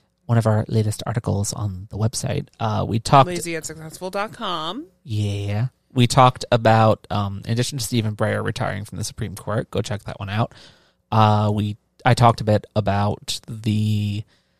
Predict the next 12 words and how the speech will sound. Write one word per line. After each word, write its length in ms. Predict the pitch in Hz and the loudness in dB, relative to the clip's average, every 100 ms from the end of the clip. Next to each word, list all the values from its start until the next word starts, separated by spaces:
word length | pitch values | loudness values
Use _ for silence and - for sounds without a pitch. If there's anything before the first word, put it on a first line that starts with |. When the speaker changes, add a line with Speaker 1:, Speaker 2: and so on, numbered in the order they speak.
| _ _ | _ _
Speaker 1:
Supreme 380 | - - 127 120 | -8 -2 -2 0
Court 380 | 120 110 107 _ _ _ - | 4 4 4 _ _ _ 0
basically, 1040 | 123 123 - 120 120 113 113 113 110 - | 2 2 0 -2 0 2 2 2 0 -4
um, 720 | - 101 92 98 - - - _ _ _ _ _ _ _ _ _ | -6 -6 -6 -8 -12 -16 -20 _ _ _ _ _ _ _ _ _
coming 500 | - - 117 113 110 | -8 0 2 2 2
out 400 | 110 113 107 - - | 4 6 4 2 -4
against, 960 | 107 101 _ - 107 104 - - - - - | -10 -10 _ -4 -2 -2 -2 -4 -6 -12 -8
uh, 280 | 110 101 - | -4 -2 -2
allowing 340 | 104 101 101 | -2 -2 -2
mandatory 460 | 101 101 - 110 101 | -2 -2 -2 -2 -2
vaccines 840 | 95 98 - 90 80 127 - - _ _ _ _ _ _ _ _ | -4 -6 -8 -10 -12 -12 -12 -12 _ _ _ _ _ _ _ _
for 720 | - - 107 90 95 92 95 | -10 0 0 0 -4 -4 -6